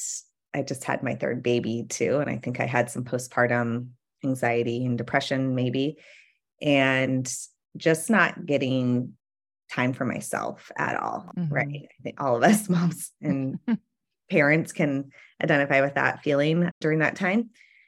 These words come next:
Speaker 1: But I would look back at, I already do look at, back at that moment in my life and just kinda wanna hug that mom of my <laughs> version of myself and just tell her that she's doing the best that she can,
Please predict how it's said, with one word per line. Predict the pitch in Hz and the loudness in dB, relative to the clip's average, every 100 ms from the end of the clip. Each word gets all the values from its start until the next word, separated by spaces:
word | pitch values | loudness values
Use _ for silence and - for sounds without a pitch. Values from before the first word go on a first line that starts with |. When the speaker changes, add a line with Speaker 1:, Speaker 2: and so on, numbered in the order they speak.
| _ | _
Speaker 1:
But | 196 175 170 170 - - - | 8 8 8 4 -4 -2 2
I | 185 202 | 6 6
would | 208 196 180 | 4 2 2
look | 240 - | 2 4
back | 165 147 214 - - | 4 4 2 -6 -2
at, | 151 139 - - _ _ _ | 2 2 0 -10 _ _ _
I | 180 170 | 2 4
already | 180 175 | 4 2
do | 151 165 156 | 0 2 2
look | 147 147 | 2 -2
at, | 151 - | -6 -2
back | 139 135 135 | 0 0 -2
at | 131 | -2
that | 127 135 151 165 | 0 0 -2 -2
moment | 151 135 135 131 | 2 2 4 2
in | |
my | 131 127 | 2 2
life | 127 127 127 | 2 0 -2
and | 131 131 | -4 -2
just | 127 131 - - - - - _ _ - | -2 -4 -8 -14 -10 -12 -12 _ _ -10
kinda | - 190 156 - | -2 2 0 0
wanna | 151 151 147 135 | 0 2 2 0
hug | 127 135 131 127 | -2 2 2 0
that | - 82 - _ _ _ _ - | -2 -2 -4 _ _ _ _ -8
mom | 151 113 73 64 | 0 0 0 -2
of | 55 - - | -6 -8 -8
my | 87 160 165 | -8 -8 -10
<laughs> | - 175 | -8 0
version | 175 160 135 135 - | 2 2 2 0 -2
of | - | -4
myself | - 151 - 120 131 143 | -4 -4 0 0 0 -2
and | 131 | -4
just | 131 131 - - _ | -4 -6 -10 -18 _
tell | - 143 135 | -8 -2 -2
her | 135 127 123 120 127 127 _ _ - | 2 2 4 4 2 -4 _ _ 0
that | 113 - - _ - | 0 0 -4 _ -10
she's | - 139 | -4 -2
doing | 143 135 | 0 0
the | 135 | 2
best | 127 - | 0 0
that | - | -4
she | - - | -6 -8
can, | - 151 139 135 123 156 | 0 2 4 2 2 0